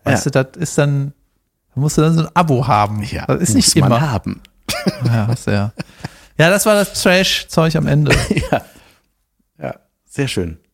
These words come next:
Speaker 2: Hat mir gut gefallen.
Speaker 1: Wir brauchen noch einen Titel für die Folge. Hast du einen?
Speaker 2: Ähm.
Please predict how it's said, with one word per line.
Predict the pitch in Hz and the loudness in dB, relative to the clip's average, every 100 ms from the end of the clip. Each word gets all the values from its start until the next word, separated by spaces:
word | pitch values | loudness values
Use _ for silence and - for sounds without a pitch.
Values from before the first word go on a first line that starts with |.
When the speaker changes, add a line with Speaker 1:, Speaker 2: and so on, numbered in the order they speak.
| _ _ _ | _ _ _
Speaker 2:
Hat | _ - | _ -8
mir | 117 | -4
gut | 123 | -4
gefallen. | - - 92 80 - _ - | -4 -4 -4 -4 -10 _ -4
Speaker 1:
Wir | 120 | 0
brauchen | 131 156 | 2 2
noch | 151 | 2
einen | 131 | 2
Titel | 135 151 131 | 0 -2 -2
für | 127 | -2
die | 110 | -4
Folge. | - 117 113 | -2 -2 0
Hast | 117 - | -4 -6
du | |
einen? | - 160 160 _ _ _ _ _ _ _ _ _ | -8 -8 -10 _ _ _ _ _ _ _ _ _
Speaker 2:
Ähm. | 87 82 85 85 85 82 | -6 -4 -4 -4 -6 -10